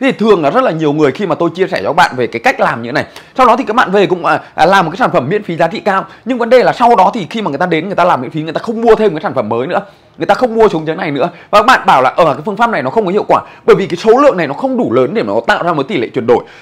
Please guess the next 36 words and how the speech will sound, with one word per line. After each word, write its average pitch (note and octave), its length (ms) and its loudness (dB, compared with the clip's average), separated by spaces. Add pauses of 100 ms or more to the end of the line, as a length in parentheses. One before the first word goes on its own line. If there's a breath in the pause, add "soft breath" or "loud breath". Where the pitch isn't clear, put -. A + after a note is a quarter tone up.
(100)
Thường G#3 200 2
khi A3+ 120 -4
mà F#3 100 0
chúng C#3 100 -6
ta F#3 80 0
chỉ F3+ 140 -6
đăng E3 240 -6
lên E3+ 260 -6
mỗi D3 120 -4
cái E3+ 100 -12
trang F3 160 0
cá C3 80 -4
nhân F3 160 -4
của C#3+ 60 -6
chúng G#2+ 120 -8
ta, D3+ 180 2 (220 loud breath)
và E3+ 100 4
nếu F#3 160 2
như A3 120 -2
các F#3+ 120 -2
bạn G#3 140 2
thử F#3+ 60 -2
nhìn D3+ 300 -6
lại C#3+ 200 -2
xem F#3+ 200 -4
cái - 120 -8
trang G#3 160 -4
cá C#3+ 80 -4
nhân F3+ 180 -4
của C3+ 80 -6
mình A#2 180 -6
là G2 80 -4
có B2+ 120 -4
bao G3 180 0
nhiêu F3+ 120 -4
lượt, B2 200 0